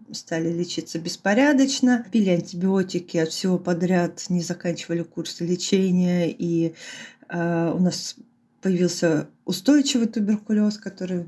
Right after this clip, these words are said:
очень сложно лечится. А потом, ну, то есть после развала С С С Р в медицине была разруха, в том числе в туберкулёзе. Ещё важно, что, а, в Советском Союзе, а, из-за того, что было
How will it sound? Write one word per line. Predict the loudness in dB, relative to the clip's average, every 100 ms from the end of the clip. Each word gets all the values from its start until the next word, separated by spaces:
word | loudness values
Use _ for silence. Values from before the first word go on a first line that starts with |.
| -8
очень | -10 -12
сложно | -12 -6 -4 -4
лечится. | -6 -4 -6 -8 -12 -10 -10 -12 -16 -16 -18 _
А | -10 -4 0 0 0 -2 -4
потом, | -6 0 2 4
ну, | 4
то | 4
есть | 0 -2 -8
после | -2 0 0
развала | 0 0 0 2 0
С | -2
С | -6
С | 2
Р | 2 2 -2
в |
медицине | -2 0 -4 -2 2 4 4 0 -8 -20 _
была | -6 0 2
разруха, | 2 0 -2 -2 -6 -16 _ -20
в | -12
том | -2 -2
числе | -2 -10 -6 -4 -2 -6 -12 _
в |
туберкулёзе. | -10 -10 -8 -4 -2 -2 -4 -16 _ -20 -20 -20 -10
Ещё | -4 -2
важно, | 0 2 0 0 -4
что, | -6 -8 -2 0 0 -2 -6 -8 -4
а, | -2 -2 -4
в | -6
Советском | -2 -2 -2 -4
Союзе, | 0 2 2 0 -6 -14
а, | -6 -2 -2
из-за | -2
того, | -4 -4
что | -4 -2
было | 0 0 -2